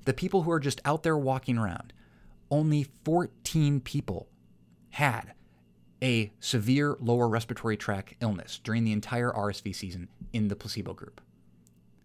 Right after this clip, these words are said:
Fourteen out of seventeen thousand sixty-nine.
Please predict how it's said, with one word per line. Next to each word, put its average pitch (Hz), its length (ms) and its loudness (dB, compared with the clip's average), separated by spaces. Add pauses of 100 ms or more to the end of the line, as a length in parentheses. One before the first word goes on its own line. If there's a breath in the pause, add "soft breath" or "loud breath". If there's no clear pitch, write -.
(880)
Fourteen 160 540 2 (160)
out 127 120 -2
of 117 160 -4 (100)
seventeen 147 720 0
thousand 110 480 -2
sixty-nine. - 680 -8